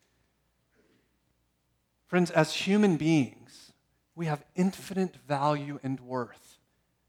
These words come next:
irrespective of our beliefs, our intelligence levels, how much money we have, our relative attractiveness compared to others. We're made in the image of God.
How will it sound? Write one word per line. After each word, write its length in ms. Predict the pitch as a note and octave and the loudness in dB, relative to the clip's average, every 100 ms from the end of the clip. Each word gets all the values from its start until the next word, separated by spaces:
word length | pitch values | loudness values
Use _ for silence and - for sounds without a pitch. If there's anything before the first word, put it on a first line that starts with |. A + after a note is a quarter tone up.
| _ _ - | _ _ -10
irrespective 680 | A3+ A#3+ - F#3+ G#3 F3+ | -4 -4 -2 -2 -2 -4
of 160 | C3+ B2 | -8 -4
our 140 | C3 | -4
beliefs, 760 | A#2+ - A2+ C3 G#3 - - - - | -4 -8 -10 -8 -8 -10 -20 -20 -14
our 160 | A#2+ A#2 | -12 -10
intelligence 800 | A2+ - C3+ E3 E3+ F#3 F#3 - | -12 -8 -4 -4 -4 -8 -8 -8
levels, 480 | F3+ F#3 F#3+ - - | -8 -8 -12 -14 -10
how 80 | |
much 220 | C3 C3 B2+ | -8 -8 -8
money 320 | A#2+ D3+ F3 | -6 -4 -4
we 140 | F3 | -6
have, 340 | C#3+ D3+ F3+ F#3 _ _ _ _ _ | -14 -16 -16 -18 _ _ _ _ _
our 100 | C3+ | -8
relative 520 | C3 D3 D#3+ E3 - D#3+ | 0 2 2 0 -4 -6
attractiveness 760 | - - D3+ C#3+ E3+ E3+ E3+ - | -6 -4 -6 -4 -8 -4 -6 -4
compared 420 | C#3+ D#3 D3 - | -8 -8 -12 -8
to 100 | D3 | -6
others. 380 | D#3 A3 G#3+ _ _ _ _ _ _ _ _ - | -4 -6 -10 _ _ _ _ _ _ _ _ -4
We're 120 | G#3 | 2
made 340 | G3 A3+ C4 | 4 6 6
in 140 | C#4 A3+ | 4 4
the 140 | G3+ | 2
image 200 | F3 G3+ | -2 -6
of 140 | G#3 - | -8 -10
God. 340 | G3+ A3 F3+ | -8 -8 -10